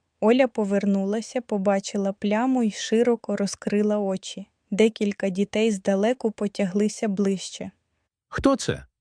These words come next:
Speaker 1: спитав хтось. Марко відчув, як у животі все скоцюбилося.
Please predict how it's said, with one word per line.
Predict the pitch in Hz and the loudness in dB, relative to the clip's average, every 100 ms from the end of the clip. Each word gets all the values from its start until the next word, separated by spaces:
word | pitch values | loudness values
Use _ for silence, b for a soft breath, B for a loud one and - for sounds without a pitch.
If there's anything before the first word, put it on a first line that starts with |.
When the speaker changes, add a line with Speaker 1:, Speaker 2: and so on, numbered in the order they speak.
| _ | _
Speaker 1:
спитав | - - 233 226 220 | -20 -2 -2 0 -2
хтось. | - - 208 196 - - | -4 -6 -4 -4 -6 -12
Марко | - 220 269 - - | -4 -2 -2 -4 -8
відчув, | 196 190 - 247 262 | -6 -6 -6 -6 -4
як | 202 202 - | -4 -6 -6
у | 190 | -6
животі | 196 185 185 - 240 | -6 -6 -6 -6 -6
все | 247 - - | -6 -4 -4
скоцюбилося. | 202 - - - - 185 185 180 185 - - | -4 -6 -8 -6 -4 -4 -4 -6 -6 -12 -16